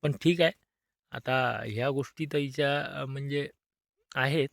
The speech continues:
पण आपल्याला आता उतारा निघाल्यावर समजेल की कोणती व्हरायटी बेस्ट आहे. तर या गोष्टी मला आवडल्या नाहीत, ते मी तुमच्यापर्यंत मांडण्याचा प्रयत्न केला. याचा निश्चितच तुम्हाला पण पुढच्या वर्षी म्हणा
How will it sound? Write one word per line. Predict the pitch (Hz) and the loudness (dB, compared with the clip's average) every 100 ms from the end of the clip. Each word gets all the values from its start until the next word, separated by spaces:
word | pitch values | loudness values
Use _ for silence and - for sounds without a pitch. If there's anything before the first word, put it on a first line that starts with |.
| _ _ _ | _ _ _
पण | - 139 | -6 -4
आपल्याला | 120 131 139 143 | -4 -2 -2 -2
आता | 135 135 | -2 -2
उतारा | 135 110 - 131 143 | -2 -4 0 2 2
निघाल्यावर | 127 131 139 147 104 - _ _ _ _ - | 0 0 2 0 -2 -10 _ _ _ _ -6
समजेल | 143 135 139 175 - _ _ _ _ _ | -4 0 0 -2 -8 _ _ _ _ _
की | 151 | -8
कोणती | - 139 127 131 | -4 -4 -2 0
व्हरायटी | 110 113 110 | 2 0 -2
बेस्ट | 151 131 - - | 0 0 0 -8
आहे. | 85 - _ _ _ - | -10 -14 _ _ _ 0
तर | |
या | 131 139 | 4 4
गोष्टी | 135 131 - 160 160 160 - _ | 2 -4 -6 -4 -2 -6 -12 _
मला | 135 139 | -2 2
आवडल्या | 127 139 147 156 | 4 4 2 2
नाहीत, | 160 110 - | -2 -4 -2
ते | 135 135 | -2 -2
मी | 139 | -4
तुमच्यापर्यंत | 135 135 127 135 139 170 196 _ _ _ - | -4 -2 0 0 -2 -4 -6 _ _ _ -4
मांडण्याचा | 113 120 135 139 | 0 2 2 0
प्रयत्न | 127 135 160 | 2 2 2
केला. | 151 123 147 - - - - | 0 0 -2 -8 -18 -18 -4
याचा | 113 135 | 0 2
निश्चितच | 127 120 - 147 151 | 0 0 0 0 0
तुम्हाला | 131 127 127 | 2 4 4
पण | 143 | 2
पुढच्या | 170 - - 131 - 151 | -4 -8 -2 0 6 6
वर्षी | 143 147 | 6 4
म्हणा | 127 117 | 0 0